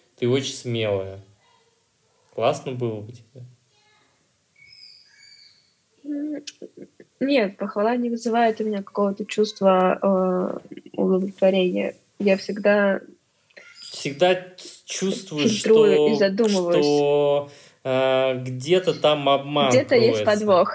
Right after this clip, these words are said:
Speaker 1: Где-то есть подвох. Не может
Speaker 2: Конечно.
Speaker 1: быть такого.
Speaker 2: Да.
Speaker 1: Мгм.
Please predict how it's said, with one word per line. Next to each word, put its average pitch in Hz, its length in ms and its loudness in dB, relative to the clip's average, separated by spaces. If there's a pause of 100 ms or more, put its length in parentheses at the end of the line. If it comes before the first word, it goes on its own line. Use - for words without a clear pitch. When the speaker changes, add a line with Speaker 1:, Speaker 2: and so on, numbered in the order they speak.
Speaker 1:
Где-то 139 420 -2
есть 135 340 -6
подвох. 120 600 -2
Не 123 80 -4
может 120 420 2
Speaker 2:
Конечно. 104 80 -12
Speaker 1:
быть 107 240 -8
такого. 104 580 -8
Speaker 2:
Да. 220 400 -4
Speaker 1:
Мгм. 233 60 -14